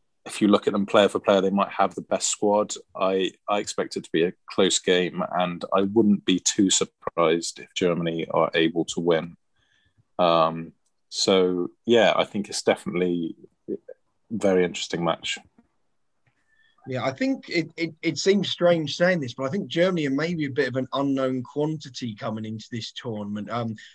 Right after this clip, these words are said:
Speaker 2: I mean, you look at their side and you think, "That's a really strong team," but there's been doubts about, you know, obviously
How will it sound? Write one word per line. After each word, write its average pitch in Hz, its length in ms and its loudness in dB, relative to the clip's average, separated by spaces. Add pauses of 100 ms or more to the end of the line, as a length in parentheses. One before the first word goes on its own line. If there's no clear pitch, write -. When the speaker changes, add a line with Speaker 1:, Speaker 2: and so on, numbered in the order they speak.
Speaker 2:
I - 20 -6
mean, 127 140 -2
you 123 80 -2
look 156 300 0
at 123 100 -4
their 131 160 0
side 131 460 -4
and 104 120 -10
you 107 100 -8
think, 117 280 -8 (420)
"That's 135 220 -2
a 123 40 -4
really 120 320 0
strong 120 400 -2
team," 135 340 -2
but 117 120 -6
there's 113 180 -6
been 117 200 -8
doubts 127 400 -2
about, 117 260 -6
you 120 60 -6
know, 120 220 -2
obviously 117 560 -4